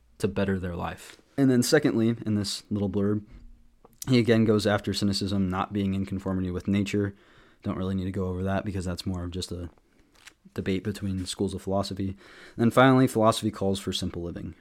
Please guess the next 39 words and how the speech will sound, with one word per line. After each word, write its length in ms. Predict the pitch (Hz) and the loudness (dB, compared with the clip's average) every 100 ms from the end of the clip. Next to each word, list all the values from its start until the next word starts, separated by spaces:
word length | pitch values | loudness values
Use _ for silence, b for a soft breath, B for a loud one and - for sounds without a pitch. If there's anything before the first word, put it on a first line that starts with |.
| - | -8
not 160 | 95 | -6
for 80 | - | -4
doing 200 | 92 87 | -6 -6
penance. 440 | 85 85 67 - - B B B B B B _ - | -8 -8 -10 -14 -16 B B B B B B _ -2
And 180 | 117 | 0
I 80 | 101 | 0
think 220 | 120 175 | 0 0
this 160 | 160 151 | 0 2
thought 160 | 135 127 | 2 4
can 100 | 120 | 4
be 100 | 110 | 2
ap-, 100 | 101 _ _ | 0 _ _
applied 500 | 110 - 104 101 95 | -4 2 2 2 -4
to 380 | - 110 101 95 - | -4 0 0 -2 -2
a 60 | 107 | 0
lot 240 | 104 107 | 4 4
of 100 | 101 - | 2 -2
other 220 | 98 90 | -4 -4
things. 480 | - 87 - - - b b b b b b b b b b | -6 -8 -10 -12 -14 b b b b b b b b b b
And 120 | 113 117 | 6 8
that 180 | 139 - | 8 6
is, 560 | 123 117 113 107 - - _ _ _ _ _ | 4 4 4 0 -4 -8 _ _ _ _ _
you 120 | 131 | 4
don't 160 | 135 143 | 6 6
have 100 | 147 | 6
to 80 | 127 | 4
punish 400 | - 131 117 - | 6 6 4 2
others 520 | 117 120 156 180 - - _ | 2 4 4 2 -4 -12 _
for 120 | - | 2
their 140 | 151 160 | 6 6
mistakes, 480 | 165 - 170 180 - | 6 4 2 2 2
similarly 480 | - 170 165 160 | 4 8 8 8
to 160 | 151 127 | 6 6
you 140 | 123 | 6
don't 140 | 113 104 | 6 6
have 120 | 107 | 2
to 80 | 101 | 2
punish 300 | - 98 - | 0 0 0
yourself. 500 | - - - - | -6 -6 -6 -8